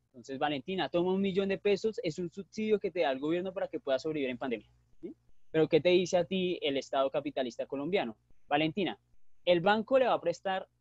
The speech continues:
un millón de pesos. Usted, para que vea que nosotros somos buena onda y buena gente, usted va a tener un año para que me pague ese millón de pesos". Con interés, obviamente, ¿no? Porque el banco tiene que ganar dinero. ¿Mm? Entonces, miren la diferencia que hay entre los dos en plena pandemia.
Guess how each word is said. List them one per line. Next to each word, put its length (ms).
un 200
millón 300
de 120
pesos. 420
Usted, 760
para 200
que 100
vea 120
que 80
nosotros 560
somos 280
buena 260
onda 180
y 40
buena 220
gente, 360
usted 200
va 80
a 60
tener 300
un 140
año 200
para 140
que 100
me 100
pague 280
ese 120
millón 240
de 120
pesos". 340
Con 180
interés, 460
obviamente, 560
¿no? 120
Porque 220
el 80
banco 280
tiene 200
que 140
ganar 260
dinero. 300
¿Mm? 140
Entonces, 260
miren 320
la 80
diferencia 540
que 100
hay 120
entre 260
los 160
dos 240
en 100
plena 240
pandemia. 380